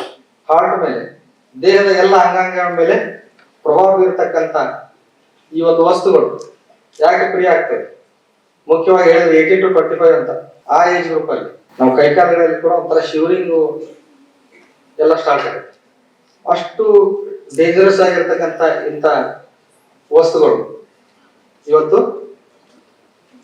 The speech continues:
ಬಲಿ ಆಗ್ತಾ ಇದ್ದಾರೆ. ಅದರಲ್ಲಿ ಅಂತಾರಾಷ್ಟ್ರೀಯ ಮಟ್ಟದಲ್ಲಿ ಈಗ ಮುಖ್ಯವಾಗಿ ಅಂತಂದ್ರೆ ಬಹಳ ನಮಗೆ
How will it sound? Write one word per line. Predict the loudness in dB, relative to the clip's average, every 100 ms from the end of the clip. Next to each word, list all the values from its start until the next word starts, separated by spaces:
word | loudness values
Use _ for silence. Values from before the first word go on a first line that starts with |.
| _ _ 0
ಬಲಿ | 2
ಆಗ್ತಾ | 2 0 -2
ಇದ್ದಾರೆ. | -2 -8 -16 _ _ _ _ _ _ _ _
ಅದರಲ್ಲಿ | 0 2
ಅಂತಾರಾಷ್ಟ್ರೀಯ | 2 2 0 2 0 -2
ಮಟ್ಟದಲ್ಲಿ | -2 -4 -6 -10 -18 _ _ -16
ಈಗ | -2
ಮುಖ್ಯವಾಗಿ | 0 2 2 2
ಅಂತಂದ್ರೆ | 0 0 -2 0
ಬಹಳ | 2 4 4 2 0 -2 -6 -16 -20 _ -10
ನಮಗೆ | -2 -2 -2 0 0 0 -6